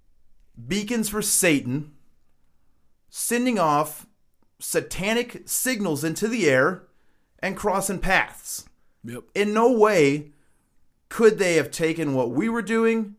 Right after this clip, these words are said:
Speaker 1: and used it for themselves. You know, I don't believe that. It's such a good podcast. In my heart, I feel like they would never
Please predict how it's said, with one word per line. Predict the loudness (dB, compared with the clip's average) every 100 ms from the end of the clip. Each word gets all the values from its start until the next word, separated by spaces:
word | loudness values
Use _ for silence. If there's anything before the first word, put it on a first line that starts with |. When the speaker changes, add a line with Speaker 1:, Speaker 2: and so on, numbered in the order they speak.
| _ _ _ _ _ -8
Speaker 1:
and | -4 -2
used | -2 -2
it | -4
for | -4 -4
themselves. | -4 -6 -8 -10 -14 -20 -20 _
You | -2
know, | 0
I | 0
don't | 0 -2
believe | -2 -6 -8
that. | -14 -20 -20 -10
It's | -8 -6
such | -4 -2 -2
a |
good | -4 -4 -4
podcast. | -4 -4 -4 -6 -6 -6 -12 -20 _ _ _
In | -6 0
my | 2 2
heart, | 0 0 0 -4 _ _ _ _ _ _
I | -4 -2
feel | -2 0
like | 0 0
they | -2
would | 0
never | -2 -2 -2 -6 -10